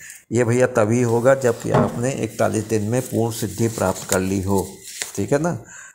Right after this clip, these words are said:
और बटुक भैरव ने आपको आशीर्वाद दे दिया हो, तभी आपको ये प्रयोग सफल होगा। अन्यथा ये ना कीजिएगा, "बाबा जी मैंने किया था, कुछ भी नहीं है, वो सारा हमारे सर के ऊपर बैठा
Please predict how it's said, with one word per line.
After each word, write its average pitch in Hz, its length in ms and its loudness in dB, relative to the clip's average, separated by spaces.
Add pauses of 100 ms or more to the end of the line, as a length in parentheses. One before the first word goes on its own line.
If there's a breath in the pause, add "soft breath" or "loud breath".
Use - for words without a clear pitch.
(100)
और 95 120 0
बटुक 104 280 0
भैरव 104 300 -2
ने 110 60 -2
आपको 107 260 -2
आशीर्वाद 95 380 -2
दे 98 140 -2
दिया 90 200 -4
हो, 92 100 -2
तभी 98 320 -4
आपको 107 280 -2
ये 104 140 0 (380)
प्रयोग - 240 -2
सफल - 300 -2
होगा। 90 300 -2 (360 loud breath)
अन्यथा 107 240 2
ये 104 160 4
ना 107 100 4
कीजिएगा, 113 400 2
"बाबा 98 300 2
जी 131 320 -2 (320 loud breath)
मैंने 107 220 2
किया 104 220 4
था, - 100 0
कुछ 117 300 0
भी 104 180 4
नहीं 117 120 0
है, 123 60 0
वो 120 160 4
सारा 101 340 2
हमारे 98 260 2
सर 101 160 0
के 104 160 -4
ऊपर 104 220 0
बैठा 98 440 0